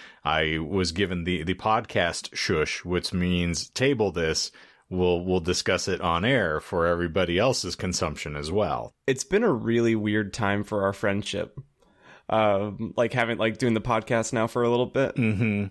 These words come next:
Speaker 2: Because I, you just gave it a name and I hadn't named it or had a name for it till then, but we have been podcast hushing each other for a good long while now.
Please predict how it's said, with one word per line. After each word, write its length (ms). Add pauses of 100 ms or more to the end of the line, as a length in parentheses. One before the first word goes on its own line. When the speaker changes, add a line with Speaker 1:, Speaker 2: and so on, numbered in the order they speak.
(160)
Speaker 2:
Because 560
I, 320 (260)
you 160
just 380
gave 160
it 80
a 20
name 260
and 80
I 120
hadn't 320
named 240
it 160 (180)
or 120
had 200
a 60
name 200
for 200
it 80
till 160
then, 300
but 280 (400)
we 220
have 180
been 240 (140)
podcast 580
hushing 400
each 200
other 260
for 220
a 60
good 160
long 260
while 340
now. 260